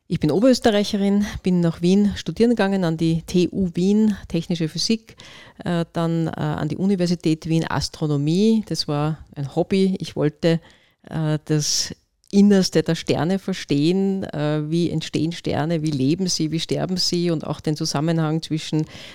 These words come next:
den ganz kleinen Bausteinen im Universum, äh, und dem ganz großen Zusammenhängen mit der Relativitätstheorie und die Entwicklung des Universums verstehen.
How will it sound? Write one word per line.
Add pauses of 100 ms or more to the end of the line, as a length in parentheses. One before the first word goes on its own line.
den
ganz
kleinen
Bausteinen
im
Universum, (360)
äh,
und
dem
ganz
großen
Zusammenhängen
mit
der
Relativitätstheorie
und (360)
die
Entwicklung
des
Universums
verstehen.